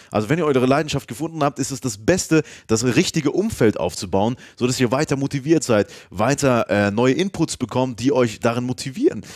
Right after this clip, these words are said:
Und das ist wirklich der beste Tipp, den wir euch geben können. Umgebt euch einfach mit den richtigen Leuten, die das gleiche Mindset haben und ihr werdet automatisch euch wohler fühlen, glücklicher sein und auch weiter wachsen können. In dem Sinne, schreibt gerne mal in die Kommentare, wie ihr die Folge fandet.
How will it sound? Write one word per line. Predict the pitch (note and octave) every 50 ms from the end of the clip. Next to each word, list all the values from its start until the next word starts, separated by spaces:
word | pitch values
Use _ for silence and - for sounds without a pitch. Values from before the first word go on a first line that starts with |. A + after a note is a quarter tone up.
| - - -
Und | - B2+ C3+ C3 - - _ _ _ _ _ G#2
das | C3+ D3 E3
ist | F3 F3+ C#3 C#3+
wirklich | E3+ E3+ - C#3
der | - C3+ A#2+
beste | A2 D3 F3 - - D#3
Tipp, | - E3 D#3+ -
den | C#3+ C#3+ C#3+
wir | C3
euch | B2+ B2 A2 G2+
geben | B2 C#3 C#3+ C3
können. | - B2 B2 A#2+
Umgebt | B2+ A#2 G#2 D#3 D#3+ -
euch | C3 C3+ C3
einfach | A#2+ A2+ A#2 G#2
mit | A2 G2
den | G#2+ G#2
richtigen | G2+ - - - B2+ G2 G2
Leuten, | G2 G2+ A2 A#2+ - A#3 A3+ - - - - -
die | - F#2+ F#2 B2 B2+ C3+ B2+ - _ _ _ _
das | - G#2 -
gleiche | F#2+ A2+ A2+ B2+ C3 -
Mindset | G2+ G2 G2+ A#2 A#2 - - G2 - -
haben | F#2+ F2+ F2+ F#2+ F#2+ - _ _ _
und | _ A#2 B2 A#2+ - -
ihr | A#2+ G#2+ G2
werdet | F2+ A2+ B2 B2 A2+ -
automatisch | - A#2 - - G#2+ G#2+ A2 A#2+ B2 - A#2+ G2+ - - - _
euch | G#2+ A2 F#2+ F2 F2 F2+
wohler | A#2+ C3+ C3+ A#2 A2+
fühlen, | - - A#2+ B2 A#2 A2+ G#2
glücklicher | F#2+ G#2+ A2+ C3 - - A2 - G#2 F#2
sein | E2+ E2+ F#2+ F#2 F#2+ F#2 F2 - - - - _
und | - A#2+ B2 -
auch | A2 G2+ D#2 -
weiter | G#2+ A#2+ C3+ - A#2 G2+ F2+
wachsen | G#2+ - - - E2+ -
können. | - - - - - _ _ _ - - - - - - - - _
In | G#2+ A2+
dem | A#2 G3+ G#3+ G3
Sinne, | C#3+ E3+ E3+ F#3 F3+ E3+ - - _ _ -
schreibt | - - C3+ D3+ F#3 - -
gerne | E3 D#3+ D#3+
mal | D3 C#3+
in | C#3 C3+
die | A#2+
Kommentare, | - C#3 C3 B2+ G#2+ C3 C3 C3+ C3 G#2+
wie | A#2 C3
ihr | A#2
die | A2
Folge | - - C3 B2+ A2+ G#2
fandet. | - - A#2 B2+ C3 B2 A2+